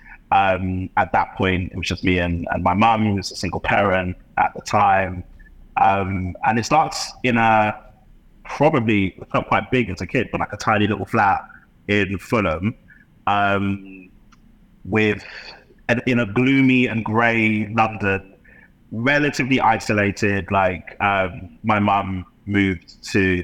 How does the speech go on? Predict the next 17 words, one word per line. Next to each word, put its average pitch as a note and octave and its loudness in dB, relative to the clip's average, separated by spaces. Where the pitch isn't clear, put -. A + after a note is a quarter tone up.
the G2 -6
U F2+ -2
K F2+ 0
from F2 -2
Nigeria, F2+ 2
um, E2+ -2
where, F2+ 2
where F#2 -6
she's - -8
from F#2+ 0
originally, F2+ 0
in F#2+ -2
maybe A#2+ 0
the C3+ 0
early B2 2
eighties. C#3 0
And G2 0